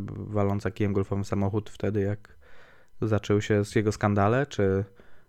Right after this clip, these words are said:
wtedy, jak został aresztowany za, za to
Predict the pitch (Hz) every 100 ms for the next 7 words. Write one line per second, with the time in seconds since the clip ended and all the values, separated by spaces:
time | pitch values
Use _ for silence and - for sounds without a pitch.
0 | - - - 98 95 95 - 92 98 -
1 | 85 98 110 123 131 - - - - -
2 | - - 104 107 107 107 - 107 107